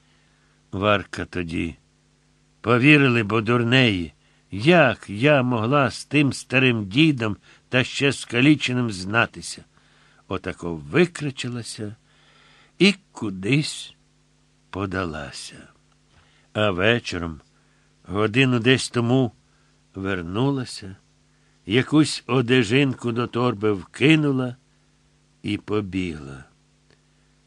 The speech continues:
Мо до родичів якихось, а мо справді рішила кудись поїхати. Тож вар'ятка, тарганів укупі з блохами повна голова.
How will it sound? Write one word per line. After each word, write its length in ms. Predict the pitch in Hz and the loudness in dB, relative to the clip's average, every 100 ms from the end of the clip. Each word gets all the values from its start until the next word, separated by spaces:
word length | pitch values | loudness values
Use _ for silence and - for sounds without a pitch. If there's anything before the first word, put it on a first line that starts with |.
| _ | _
Мо 260 | 98 139 202 | -2 2 4
до 220 | 127 110 | 4 2
родичів 720 | 107 151 170 160 147 - 151 147 | 4 4 4 2 -2 0 0 2
якихось, 800 | 147 135 123 131 - - - _ _ _ _ - | 0 -2 -6 -6 -8 -20 -20 _ _ _ _ -10
а 100 | 98 | -8
мо 200 | 92 90 | -6 -8
справді 840 | - - 87 127 135 120 117 127 _ _ _ _ _ _ _ - | -10 -8 0 4 4 2 -2 -4 _ _ _ _ _ _ _ -6
рішила 580 | 113 147 - 127 120 113 | 0 0 2 2 2 0
кудись 540 | 101 104 110 104 - | -4 -4 -4 -4 -8
поїхати. 760 | - 104 107 101 95 92 90 87 _ _ _ _ _ _ - _ | -6 -4 -2 -4 -8 -8 -8 -10 _ _ _ _ _ _ -20 _
Тож 500 | - 170 175 139 - - | 2 4 4 2 -6 -4
вар'ятка, 1000 | 104 120 117 113 135 131 - - 87 76 _ _ _ _ _ - | 0 2 2 6 4 4 -4 -8 -8 -10 _ _ _ _ _ -4
тарганів 520 | 117 110 127 156 160 | 0 2 4 4 4
укупі 440 | 135 147 139 127 | 2 0 0 0
з 80 | 101 | -2
блохами 640 | 90 113 156 - 131 127 113 _ | -2 2 2 2 0 0 -2 _
повна 680 | - 147 160 147 113 107 92 - - 87 - | 0 2 2 0 -4 -6 -8 -12 -20 -20 -14
голова. 720 | 87 90 85 82 65 65 58 | -10 -8 -8 -10 -12 -16 -20